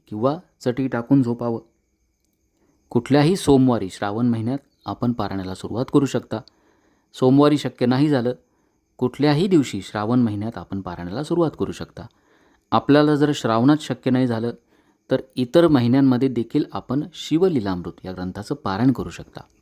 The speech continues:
कांदा, लसूणयुक्त हा जो तामसी आहार असतो हा टाळायचा. पारायणाच्या काळात आपल्या अंगाला, कंठाला, कपाळाला, आपल्या छातीला भस्म लावावं. भस्म हे शिवाला प्रिय असतं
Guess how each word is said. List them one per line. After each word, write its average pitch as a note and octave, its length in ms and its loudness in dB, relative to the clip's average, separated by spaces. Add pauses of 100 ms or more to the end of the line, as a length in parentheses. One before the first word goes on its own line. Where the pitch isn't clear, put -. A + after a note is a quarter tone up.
कांदा, C3+ 360 6
लसूणयुक्त C#3+ 640 0
हा A#2+ 140 -2
जो B2+ 120 -4
तामसी A#2 380 -2
आहार B2 140 0
असतो A#2 360 -6 (400)
हा B2+ 100 0
टाळायचा. A#2+ 460 0 (560)
पारायणाच्या D3 460 4
काळात C3 280 0 (380)
आपल्या A#2+ 260 -6
अंगाला, A#2 420 -2 (140)
कंठाला, G#2 560 -6 (480)
कपाळाला, G#2 580 -2 (520)
आपल्या G2+ 240 -10
छातीला G#2 500 -4 (920)
भस्म A#2 300 2
लावावं. B2 420 0 (460)
भस्म A2 340 0
हे C3+ 200 4
शिवाला B2 340 0
प्रिय D3+ 240 0
असतं - 300 -8